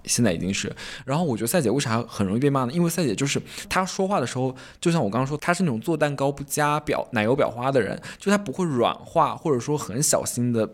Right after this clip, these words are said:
把她说的话里面那些有可能引起争议的东西都剔掉，只留给你一根细细的针，说这个针是我的观点，她就是递给你一根大棒，说我的观点就是这样，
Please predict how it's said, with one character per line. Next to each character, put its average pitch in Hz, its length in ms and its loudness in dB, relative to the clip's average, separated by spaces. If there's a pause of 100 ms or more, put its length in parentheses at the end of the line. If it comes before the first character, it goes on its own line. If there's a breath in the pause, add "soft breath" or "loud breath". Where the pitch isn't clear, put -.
(100)
把 95 240 0 (220 loud breath)
她 143 160 0
说 151 160 0
的 131 100 4
话 143 200 0
里 101 80 0
面 107 120 -2
那 131 120 2
些 123 320 0 (180)
有 135 220 8
可 147 120 2
能 113 120 0
引 113 80 0
起 - 120 0
争 131 140 2
议 131 60 2
的 123 40 2
东 120 80 0
西 123 60 -4
都 127 120 2
剔 - 220 0
掉， 107 220 4 (260 loud breath)
只 117 220 -2
留 120 100 4
给 127 120 0
你 117 120 0
一 110 40 0
根 123 80 0
细 156 220 2
细 135 120 0
的 107 100 -2
针， 120 280 2
说 131 200 0
这 143 140 0
个 110 80 0
针 131 220 2
是 - 100 -2
我 - 60 -4
的 - 60 -6
观 87 160 0
点， 85 120 -6
她 - 100 -4
就 131 100 -2
是 127 80 -4 (120)
递 131 100 -6
给 110 100 0
你 104 140 2
一 107 40 0
根 123 140 0 (120)
大 - 140 -2
棒， 120 240 2
说 117 320 2 (340 loud breath)
我 107 100 0
的 107 60 4
观 131 120 2
点 107 120 -4
就 160 120 2
是 120 60 0
这 101 80 0
样， - 80 0